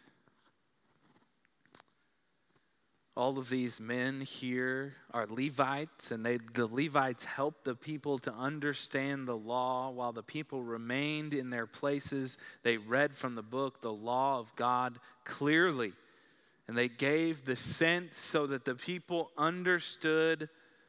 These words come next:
the reading. And Nehemiah, who is the governor, and Ezra, the priest and scribe, and the Levites who taught the people, said to all the people, "This day is holy to the Lord your God. Do not mourn or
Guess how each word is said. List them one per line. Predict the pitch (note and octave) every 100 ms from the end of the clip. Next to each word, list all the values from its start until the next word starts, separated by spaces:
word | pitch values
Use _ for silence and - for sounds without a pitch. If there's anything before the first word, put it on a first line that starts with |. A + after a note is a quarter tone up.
| _ _
the | B2 C3
reading. | B2+ E3+ D#3+ A#2+ A2+
And | A#2+
Nehemiah, | D3+ E3 D3+ D#3+ D#3+ D#3
who | D#3 D3+
is | C3+
the | C3+
governor, | C#3 D#3+ D#3+ D#3+
and | D3+ C#3
Ezra, | D3+ D#3 D3 C3
the | A#2
priest | - D#3+ F3+ F3 -
and | C3 B2+
scribe, | - D#3 D#3 D#3+ D#3
and | C#3+
the | B2+
Levites | B2+ F3 D#3 D3+ D3 -
who |
taught | C3 - E3+ E3+ -
the |
people, | C3 D3+ D3 D#3 C#3+ - - -
said | - D#3 D#3 D3+
to | D#3
all | C#3+ D3
the | C#3+
people, | C3+ D3+ C3+ D3 B2+
"This | B2+ C#3+
day | B2+ C3+ C3
is | A#2+ -
holy | - C#3 D3 C#3+ C#3+ C#3+ C#3 - _
to | - C3+
the | A#2
Lord | A2 B2+ C3+ C3
your | A#2+ B2
God. | A2+ A2+ G#2 G#2 G#2 G#2 - - _ G#2+
Do | A2+ A#2+ A#2+ A2+
not | G#2+ A2 A2+ A#2 - B2
mourn | G#2+ G#2+ A2 A2 A2 A2 A2+ - _
or | G2 F#2+